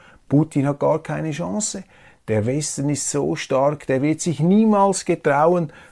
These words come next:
da hineinzugehen. Und, äh, Putin aus seiner Sicht, jetzt eben die andere Seite durch ihre Bil-, Brille betrachtet,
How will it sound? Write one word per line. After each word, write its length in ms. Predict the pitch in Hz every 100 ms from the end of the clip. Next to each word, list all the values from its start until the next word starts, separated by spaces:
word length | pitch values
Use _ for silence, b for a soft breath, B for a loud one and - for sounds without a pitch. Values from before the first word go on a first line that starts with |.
| -
da 120 | 123
hineinzugehen. 1400 | 117 110 95 135 160 147 - _ - 135 135 120 120 120 120 b _ -
Und, 440 | 113 107 101 -
äh, 160 | 101 90
Putin 580 | 92 117 143 208 202 -
aus 320 | 123 110 -
seiner 360 | 208 117 175
Sicht, 220 | 175 226 160
jetzt 140 | -
eben 180 | 156 180
die 180 | 175 -
andere 460 | 120 165 156 127
Seite 460 | 113 95 131 180 190
durch 220 | 139 123
ihre 280 | - 139 120
Bil-, 380 | 117 123 120 -
Brille 400 | - 127 123 113
betrachtet, 680 | 101 104 107 160 - 208